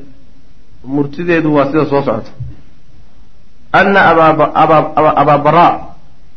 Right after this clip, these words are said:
ninka Abaa Bara la yidhaahdo, Caamir ibn Maaligna magaciisa la yidhaahdo, almadcuwu, looguna yeedho, lagu naanunayso, bimulaacib alasinna, yacni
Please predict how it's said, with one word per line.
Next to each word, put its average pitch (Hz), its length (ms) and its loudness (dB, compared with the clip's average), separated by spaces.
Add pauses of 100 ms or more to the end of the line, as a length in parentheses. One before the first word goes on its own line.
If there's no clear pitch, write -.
(240)
ninka 190 280 2
Abaa 156 160 4
Bara 156 220 2
la 170 120 2
yidhaahdo, 147 340 2
Caamir 156 380 2
ibn 143 160 4
Maaligna 160 340 4
magaciisa 160 400 0
la 156 80 4
yidhaahdo, 107 280 -2 (580)
almadcuwu, 139 1120 2 (680)
looguna 147 420 4
yeedho, 147 360 4
lagu 151 240 -2
naanunayso, 151 640 4 (760)
bimulaacib 139 640 4
alasinna, 127 600 2 (920)
yacni 120 320 0